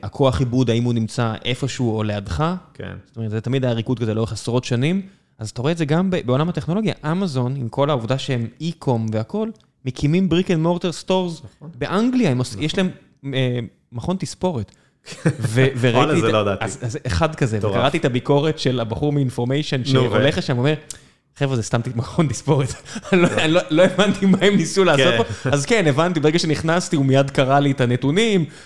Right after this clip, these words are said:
Speaker 1: והכל פה. בפועל, זה סתם
Speaker 2: ספר
Speaker 1: hair
Speaker 2: שאתה
Speaker 1: salon.
Speaker 2: משלם לאמזון.
Speaker 1: כן, זה סתם
Speaker 2: כן.
Speaker 1: hair salon שאמזון עושים. אני לא בטוח אם זה הולך, <laughs> זה ניסוי מגניב, אבל I don't get it.
Speaker 2: כן.
Speaker 1: ואתה, אתה רואה שהם עושים את זה עם סופרמרקטים, שהם קנו את,
Speaker 2: נכון.
Speaker 1: אה, All Foods,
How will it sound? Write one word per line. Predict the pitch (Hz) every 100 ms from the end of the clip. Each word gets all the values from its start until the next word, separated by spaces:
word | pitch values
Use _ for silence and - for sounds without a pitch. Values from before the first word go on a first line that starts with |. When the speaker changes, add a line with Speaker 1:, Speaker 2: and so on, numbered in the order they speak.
| -
Speaker 1:
והכל | 131 135 180
פה. | 180 -
בפועל, | 117 120 175 202 262 285 - _ _ _ _ _
זה | 135 -
סתם | - 165 170 156 - _ _ _ _ _
Speaker 2:
ספר | - 175
Speaker 1:
hair | 180
Speaker 2:
שאתה | 160
Speaker 1:
salon. |
Speaker 2:
משלם | 123 151 143
לאמזון. | 131 120 - 95
Speaker 1:
כן, | 123
זה | 170
סתם | - 214
Speaker 2:
כן. | 202 208
Speaker 1:
hair | 196 202
salon | 208 190
שאמזון | 165 156 170 165 156
עושים. | 185 185 - -
אני | 143 151
לא | 156
בטוח | 151 131
אם | 123
זה | 120 123 120
הולך, | 139 139 185 - -
<laughs> | - 160
זה | 160
ניסוי | 170 202
מגניב, | 196 165 180 190
אבל | 160
I | - 151
don't | 160 147
get | 127 120 104 -
it. |
Speaker 2:
כן. | 104 95 90
Speaker 1:
ואתה, | 120 117 117 127 135 - - 120 117
אתה | 104 110
רואה | 170
שהם | 190
עושים | 143 196 202
את |
זה | 120
עם | 107
סופרמרקטים, | - 123 139 131 127 139 147 139
שהם | 113
קנו | 104 113 110 113
את, | 107 -
Speaker 2:
נכון. | 117
Speaker 1:
אה, | 107 107
All | 117 -
Foods, | 165 170